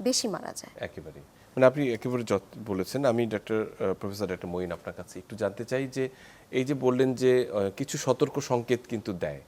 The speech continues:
Speaker 2: যে সিঁড়ি বেয়ে উঠতে গেলে দেখা যাচ্ছে যে বুকটা চেপে আসছে অথবা শ্বাসকষ্ট হচ্ছে, যেটা আগে ছিল না,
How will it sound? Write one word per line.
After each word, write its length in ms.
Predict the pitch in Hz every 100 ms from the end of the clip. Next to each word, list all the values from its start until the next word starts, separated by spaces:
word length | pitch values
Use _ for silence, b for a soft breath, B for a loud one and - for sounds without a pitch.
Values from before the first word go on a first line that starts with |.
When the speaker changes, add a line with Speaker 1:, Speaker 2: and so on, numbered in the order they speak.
| B B B B
Speaker 2:
যে 400 | 92 98 95 90 95
সিঁড়ি 240 | - 127
বেয়ে 140 | 123 123
উঠতে 320 | 107 - 110
গেলে 160 | 110
দেখা 200 | 101 101
যাচ্ছে 280 | 101 98 -
যে 60 | 95
বুকটা 280 | 95 - 98
চেপে 320 | 113 92 104
আসছে 440 | 92 - - 87 - B B -
অথবা 240 | 104 101
শ্বাসকষ্ট 540 | - 123 - 110 - 98
হচ্ছে, 180 | -
যেটা 200 | 101 113
আগে 180 | 104 123 -
ছিল 240 | 92 85
না, 120 | 71